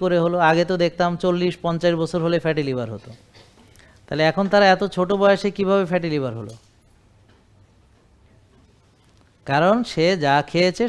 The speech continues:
সব জমা করেছে, কোনো অ্যাক্টিভিটি নাই। তারপর বাচ্চা স্কুলে যায়, লিফটে যায়, লিফটের থেকে নেমে গাড়িতে ওঠে, গাড়ি থেকে নেমে আবার স্কুল থেকে যে আবার গাড়িতে আসে, এভাবে তার কোনো ফিজিক্যাল অ্যাক্টিভিটি নাই।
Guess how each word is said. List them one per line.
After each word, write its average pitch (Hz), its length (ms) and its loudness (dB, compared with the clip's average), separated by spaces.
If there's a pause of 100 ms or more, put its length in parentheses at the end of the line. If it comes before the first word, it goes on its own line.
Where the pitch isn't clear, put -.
সব 180 180 0
জমা 147 300 -4
করেছে, 143 360 -6
কোনো 135 140 -6
অ্যাক্টিভিটি 135 560 -8
নাই। 107 120 -12 (1200)
তারপর 156 280 2 (100)
বাচ্চা 170 240 2 (120)
স্কুলে 185 360 2
যায়, 165 220 6 (180)
লিফটে 175 320 0 (160)
যায়, 160 200 4 (180)
লিফটের 160 400 -2
থেকে 170 180 -2 (100)
নেমে 160 200 -2 (100)
গাড়িতে 156 360 2
ওঠে, 151 180 -2 (140)
গাড়ি 151 260 2
থেকে 160 220 0 (640)
নেমে 156 280 -2 (120)
আবার 156 320 4 (260)
স্কুল 165 260 -6
থেকে 160 200 0 (140)
যে 151 80 0 (140)
আবার 151 180 2 (100)
গাড়িতে 151 280 0 (120)
আসে, 147 280 -2 (160)
এভাবে 165 300 0 (520)
তার 160 220 2
কোনো 196 140 -2 (100)
ফিজিক্যাল 135 360 -6
অ্যাক্টিভিটি 120 480 -10 (180)
নাই। 110 140 -12